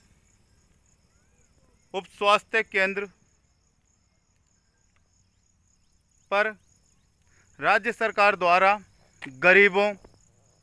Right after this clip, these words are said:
के लिए दी जाती है। उसका उप स्वास्थ्य केंद्र के प्रभारियों ने एनएम, एएनएम, जीएनएम द्वारा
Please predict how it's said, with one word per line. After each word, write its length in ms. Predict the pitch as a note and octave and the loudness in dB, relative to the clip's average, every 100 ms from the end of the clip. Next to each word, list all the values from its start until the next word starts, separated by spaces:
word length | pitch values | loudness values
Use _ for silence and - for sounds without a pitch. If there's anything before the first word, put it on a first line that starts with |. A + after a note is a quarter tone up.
| _ _ _ _ _ _ _ _ _ _ _ _ | _ _ _ _ _ _ _ _ _ _ _ _
के 120 | G3+ G3 | -6 -2
लिए 280 | F#3+ F3+ A2+ _ _ _ _ _ _ _ _ _ | 0 0 -2 _ _ _ _ _ _ _ _ _
दी 240 | A#2+ D3+ E3+ | -10 -8 -2
जाती 360 | E3+ E3 F#3 | -2 -2 -4
है। 200 | F3 F3+ F3 _ _ _ _ _ F3 | -6 -6 -8 _ _ _ _ _ -10
उसका 460 | G#3 - A3 G#3+ G#3+ _ _ _ _ _ _ - | -10 -4 2 2 0 _ _ _ _ _ _ -18
उप 120 | F3 | -18
स्वास्थ्य 480 | - G#3 G#3 - G#3+ | -6 -2 -2 -2 -4
केंद्र 440 | F3+ G3 G3+ G3 | -2 -4 -4 -10
के 220 | F#3 G3+ G3+ E3+ _ _ _ - | -6 -4 -4 -8 _ _ _ -12
प्रभारियों 520 | F3+ G3 G3+ G#3 G#3 | -6 0 0 0 -2
ने 120 | G#3 F3+ E3+ - - | -2 -4 -6 -10 -4
एनएम, 380 | F#3+ G3 G3 G#3 | -2 0 0 -2
एएनएम, 580 | F#3+ F#3+ G3 G3 G3 F#3 | -4 0 2 2 0 0
जीएनएम 420 | E3+ F#3 G#3 G3+ | 0 0 0 0
द्वारा 400 | F3+ F3+ F#3 | 4 6 6